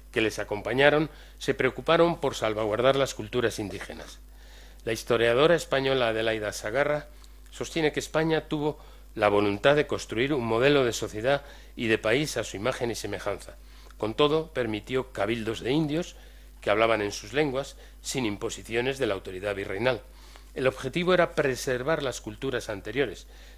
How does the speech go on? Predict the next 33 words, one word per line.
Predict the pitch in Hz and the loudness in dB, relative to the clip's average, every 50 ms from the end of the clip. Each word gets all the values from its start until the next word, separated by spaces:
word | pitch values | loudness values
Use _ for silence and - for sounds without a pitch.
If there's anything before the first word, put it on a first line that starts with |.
| - - | -8 -4
De | 113 127 | -2 -2
este | 131 - - 151 | 0 0 0 2
modo | 139 143 143 151 160 | 2 4 4 2 2
se | 151 - - | 0 0 -2
interpretaba | 131 117 - 117 110 - 110 110 107 - 131 123 135 143 - - - - - - - | -4 -2 -2 -4 -4 -4 -6 -4 0 0 0 0 0 -2 -4 -8 -16 -20 -18 -10 -6
la | 120 113 | -4 -2
mentalidad | 113 107 107 107 107 101 98 101 107 107 | -2 -2 -4 -4 -6 -6 -4 -4 -4 -4
de | 104 101 | -4 -4
los | 98 92 - 95 | -6 -8 -10 -12
indígenas. | 95 107 139 - - - 78 - - - - | -10 -8 -8 -8 -8 -12 -16 -16 -18 -18 -14
De | - 104 117 | -10 -8 -8
hecho, | 127 - - 143 156 170 - - - - - - - - - | -8 -6 -8 -8 -8 -10 -12 -18 -20 -20 -20 -20 -20 -10 -4
hoy | - 131 151 170 | 0 2 4 4
en | 160 151 | 4 2
día | 147 156 170 170 160 - - - - - - - | 2 2 2 2 0 0 -4 -12 -20 -20 -20 -6
conocemos | - 143 131 127 120 - - 156 160 147 139 | -2 0 0 2 0 0 0 0 0 0 0
las | 131 127 110 | -2 -2 -4
diferentes | 104 107 - 123 139 147 143 147 - | -6 -10 -8 -6 -6 -6 -6 -8 -10
culturas | - - 139 127 - 156 165 151 127 - - | -10 -10 -10 -8 -6 -4 -2 -2 -2 -2 -4
y | 117 | -4
lenguas | 120 131 147 139 135 127 - | -2 0 0 0 0 -2 -4
prehispánicas | - 131 117 110 - - - 165 170 147 127 - 151 156 - - - - - - - - - - - | -4 -6 -6 -6 -4 -2 -2 0 0 -2 -2 -4 -4 -4 -6 -8 -16 -20 -20 -20 -20 -20 -20 -16 -6
gracias | - - 147 147 165 143 - | -4 -2 -2 -2 -4 -4 -4
a | 147 | -4
los | 127 110 - | -4 -4 -6
españoles | 123 113 - - 110 117 127 143 165 160 165 - - - - - - - - - | -10 -10 -8 -8 -6 -4 -4 -2 -4 -4 -6 -8 -12 -18 -20 -20 -20 -20 -18 -10
y | 104 110 | -8 -6
a | 104 | -6
sus | - - 101 - - | -6 -8 -12 -12 -14
crónicas, | - - - 127 131 143 147 147 143 139 - 151 147 147 - - - - - - - | -14 -12 -6 -2 0 0 0 0 -2 -4 -6 -6 -6 -8 -10 -16 -20 -20 -20 -20 -8
códices | - 139 127 117 123 120 - - 123 117 - - - - - - - - | -4 -4 -4 -4 -4 -8 -8 -8 -8 -8 -10 -12 -16 -18 -20 -20 -18 -12
y | - 117 101 | -8 -4 -2
gramáticas. | 98 98 104 101 92 - - - - - - - - - | 0 0 0 0 -2 -6 -10 -18 -18 -18 -18 -18 -18 -20